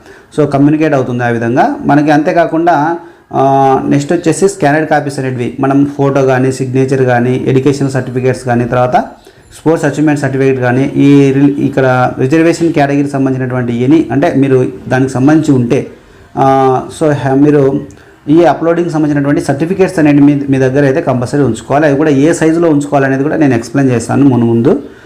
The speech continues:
So నెక్స్ట్ వచ్చేసి ఇక్కడ పేమెంట్ డీటెయిల్స్ అనేవి కూడా మీరు అక్కడ అప్‌లోడ్, ఆ, పేమెంట్ అయిపోయిన తర్వాత దాన్ని డౌన్లోడ్ చేసుకొని అది, ఆ, ఫ్యూచర్ రెఫరెన్స్కి మీరు ప్రింట్ తీసుకోవాలన్నమాట. So నెక్స్ట్గా మీకు ఎక్స్‌పైరీ డేట్ ఎప్పుడైతే అయిపోతుందో ఆ తర్వాతగా నెక్స్ట్ డీటెయిల్స్ అనేవి మీకు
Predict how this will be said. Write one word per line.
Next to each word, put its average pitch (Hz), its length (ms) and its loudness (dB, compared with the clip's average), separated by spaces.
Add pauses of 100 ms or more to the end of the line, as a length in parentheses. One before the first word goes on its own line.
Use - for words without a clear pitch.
(160)
So 147 140 2
నెక్స్ట్ 147 180 -2
వచ్చేసి 170 320 -2
ఇక్కడ 151 180 2 (160)
పేమెంట్ 165 260 0
డీటెయిల్స్ 147 300 0
అనేవి 131 220 -2
కూడా 147 140 0
మీరు 165 280 2 (220)
అక్కడ 131 200 -2
అప్‌లోడ్, 139 640 -2
ఆ, 120 80 0
పేమెంట్ 139 420 0
అయిపోయిన 135 300 0
తర్వాత 120 280 0
దాన్ని 139 320 0
డౌన్లోడ్ 131 340 -2
చేసుకొని 165 680 0
అది, 139 340 2
ఆ, 131 80 0
ఫ్యూచర్ 160 420 -2
రెఫరెన్స్కి 139 400 -2
మీరు 156 140 2
ప్రింట్ 147 360 0
తీసుకోవాలన్నమాట. 110 600 -2 (720)
So 170 80 2 (100)
నెక్స్ట్గా 185 520 2 (100)
మీకు 160 160 -2
ఎక్స్‌పైరీ 160 380 -2
డేట్ 156 140 0
ఎప్పుడైతే 143 360 0
అయిపోతుందో 135 380 0
ఆ 143 100 2
తర్వాతగా 135 600 -2 (180)
నెక్స్ట్ 131 240 -4 (100)
డీటెయిల్స్ 143 280 2
అనేవి 131 240 -2
మీకు 139 280 0